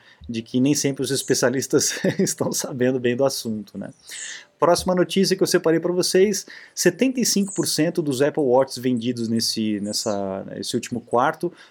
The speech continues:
foram pra pessoas que não tinham Apple Watch, foram consumidores novos. Isso é muito bom pra Apple porque aumenta a sua base, não é só o consumidor que já tinha comprando apenas a versão mais nova, mas setenta e cinco por cento de, de Apple Watches pra consumidores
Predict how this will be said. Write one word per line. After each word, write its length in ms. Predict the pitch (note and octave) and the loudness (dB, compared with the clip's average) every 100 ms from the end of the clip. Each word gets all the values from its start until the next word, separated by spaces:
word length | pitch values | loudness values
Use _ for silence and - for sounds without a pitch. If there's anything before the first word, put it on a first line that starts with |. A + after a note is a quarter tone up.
| _ | _
foram 240 | - D#3+ | 0 0
pra 140 | D#3+ | 0
pessoas 340 | E3+ E3+ F3 F3 | -2 0 0 0
que 120 | - | 0
não 180 | F#3 A3 | 0 0
tinham 400 | - F3 F3 B2+ | 0 0 2 2
Apple 220 | A#2+ B2+ | 2 0
Watch, 340 | G#2 F#2+ F#2 | 0 -2 -4
foram 260 | - A#2+ B2+ | -2 0 0
consumidores 640 | A#2+ C3+ C3+ B2+ C3 D3 | -2 -4 -2 0 0 0
novos. 480 | B2 B2 D3 A#2+ G2 | 2 2 4 2 -2
Isso 200 | B2+ - | -8 -4
é 20 | |
muito 300 | D#3 E3+ G#3+ | -2 0 -2
bom 260 | F#3+ C#3 F#3 | -2 0 0
pra 260 | F#3 B2+ C#3+ | 2 2 2
Apple 200 | D3+ D3+ | 0 -6
porque 180 | - | -2
aumenta 520 | F3+ F3 E3 E3+ F#3 F3 | 0 2 0 0 0 -2
a 20 | |
sua 180 | - F3+ | 0 0
base, 380 | D3 C#3 A#2+ | 2 2 2
não 280 | A#2+ C#3+ D3 | 0 -2 0
é 80 | C#3+ | 0
só 240 | D3 D3+ | 0 0
o 60 | D3 | 0
consumidor 460 | D3+ - C#3 C3 C3+ | 0 -4 -2 0 0
que 100 | C3+ | 0
já 140 | C3+ | 0
tinha 360 | - C3+ C3 B2+ - - | 0 0 0 -2 -12 -8
comprando 580 | - C3 B2 B2+ B2 B2 | 0 0 2 2 2 2
apenas 340 | A#2+ - B2 B2 | 0 0 0 2
a 60 | |
versão 300 | A#2+ B2 C3+ | 2 0 0
mais 180 | C#3+ C#3+ | 0 0
nova, 380 | C#3 D3 E3 F#3+ - - | 0 0 0 -4 -8 -12
mas 340 | - D3 D#3 - | -2 0 0 -2
setenta 440 | - D#3 D#3+ A#3+ A3+ | 0 0 2 0 0
e 60 | |
cinco 240 | - F#3+ - | 0 -2 -2
por 140 | E3+ | -6
cento 320 | - D#3+ D#3+ | -2 -2 -2
de, 120 | D#3 D#3 - | -2 -2 -4
de 200 | C3+ C#3+ | -2 0
Apple 180 | C#3+ D3 | 0 2
Watches 340 | B2 C3+ - | 2 2 0
pra 160 | - C3+ | -6 -6
consumidores 760 | - C3+ C#3 B2+ C3 D3 C#3+ | -6 -8 -4 0 0 0 -2